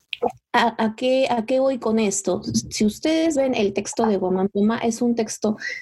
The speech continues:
tan rico en cuanto no solo al uso del lenguaje, a la retórica que emplea para posicionarse ante, ante el rey, sino por todo lo que culturalmente está detrás de eso, ¿no? Todo el subtexto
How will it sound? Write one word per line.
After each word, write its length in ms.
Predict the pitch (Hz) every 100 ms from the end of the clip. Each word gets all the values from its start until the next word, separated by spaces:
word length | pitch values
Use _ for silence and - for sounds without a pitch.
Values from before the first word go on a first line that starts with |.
| - _
tan 300 | - 262 302
rico 460 | 254 240 220 190 202 -
en 140 | 196
cuanto 420 | 196 190 190 196
no 120 | 208
solo 320 | 220 233 208 202
al 260 | 190 175
uso 300 | 220 214 220
del 140 | 196 180
lenguaje, 600 | 165 175 175 175 - 226
a 80 | 208
la 140 | 196
retórica 640 | 180 180 - 240 240 233 185
que 80 | 170
emplea 460 | 170 190 185 190
para 240 | 190 175 175
posicionarse 1000 | 170 - - - 175 190 190 - 220 202
ante, 560 | 185 185 170 160 160 -
ante 280 | 180 175 175
el 100 | 175
rey, 360 | 175 175 294 - - - _
sino 280 | 233 262
por 200 | 294 330
todo 260 | - 294 302
lo 160 | 302 233
que 140 | 202
culturalmente 680 | 208 196 196 208 226 240 233
está 220 | - 220
detrás 380 | 220 214 208 185
de 160 | 190
eso, 240 | 175 - -
¿no? 180 | 196 214
Todo 240 | 240 240
el 100 | 233
subtexto 760 | - - - 185 - - -